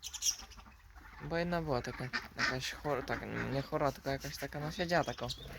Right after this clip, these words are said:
przywalona. Ale już jest, widzę, że dobra z wszystkimi. Znaczy, no też pewnie te, jak się rano nie wyśpią,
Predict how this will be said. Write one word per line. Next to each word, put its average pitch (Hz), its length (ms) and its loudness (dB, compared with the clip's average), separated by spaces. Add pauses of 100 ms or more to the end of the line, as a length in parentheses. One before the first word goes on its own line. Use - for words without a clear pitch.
(200)
przywalona. 135 540 6 (1120)
Ale 160 440 2
już - 240 4
jest, - 920 4
widzę, 139 280 2
że 139 100 2
dobra 117 300 2
z - 100 -4
wszystkimi. 135 440 2 (1700)
Znaczy, 170 140 0
no 190 120 6
też 196 160 0
pewnie 185 320 2
te, 170 260 -2
jak 156 160 2
się 151 200 0
rano 160 280 0
nie 147 140 -2
wyśpią, 165 480 -4